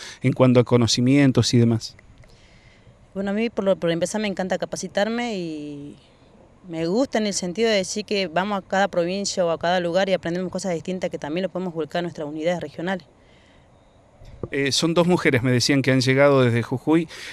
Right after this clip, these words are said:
Speaker 1: en el grupo de infantería. Vaya, qué grupo, ¿no? Eh, ¿hace cuánto que estás en este grupo? ¿Cómo nació esto de, de ser policía? ¿Es una cuestión de vocación en el caso tuyo?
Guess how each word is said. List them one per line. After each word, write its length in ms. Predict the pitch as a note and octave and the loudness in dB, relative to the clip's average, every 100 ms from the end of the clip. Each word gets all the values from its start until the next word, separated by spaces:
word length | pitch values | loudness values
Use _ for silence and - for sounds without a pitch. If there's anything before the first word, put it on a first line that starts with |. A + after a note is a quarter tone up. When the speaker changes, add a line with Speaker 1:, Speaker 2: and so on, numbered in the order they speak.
| - | 0
Speaker 1:
en 100 | C3 | 4
el 140 | B2 | 6
grupo 240 | D3 F3 E3 | 6 6 6
de 80 | |
infantería. 640 | B2 A#2+ A#2 B2 C#3+ F3+ C3 | 6 4 2 0 2 4 6
Vaya, 340 | D3+ D3 B2+ | 6 4 2
qué 160 | - C#3+ | 2 4
grupo, 400 | D3 D#3 - A#2 | 4 2 0 2
¿no? 260 | B2+ C#3+ | 2 2
Eh, 140 | C3+ C#3+ | 2 0
¿hace 200 | C#3+ - | 0 0
cuánto 280 | F3+ E3 C3 | 2 2 2
que 60 | |
estás 260 | A2+ B2+ - | 4 2 4
en 80 | C3 | 2
este 200 | A#2+ C#3 | 2 2
grupo? 500 | D3+ E3 D#3 D#3+ C#3+ - - - | 4 4 4 4 2 -2 -16 -8
¿Cómo 240 | F#3+ F3+ | -2 0
nació 520 | D#3 C3 - F3 D#3+ C#3+ | 2 2 2 6 6 6
esto 380 | B2+ C#3+ B2+ | 4 0 2
de, 160 | A#2+ A#2+ | 2 -2
de 120 | A#2 | -2
ser 200 | - C#3+ | 0 2
policía? 500 | C3 C3 A#2+ C3 B2+ | 2 0 0 0 0
¿Es 120 | A#2+ | 0
una 140 | C3+ B2+ | -2 -4
cuestión 280 | A#2+ C#3+ C3+ | -2 2 2
de 60 | |
vocación 600 | B2+ A#2+ A#2 - E3 G#3 | 2 0 -2 0 0 0
en 100 | F3 | -2
el 80 | C3+ | -2
caso 260 | A#2+ B2+ C#3 | -2 -4 -4
tuyo? 340 | D3+ F3 - | -4 -6 -10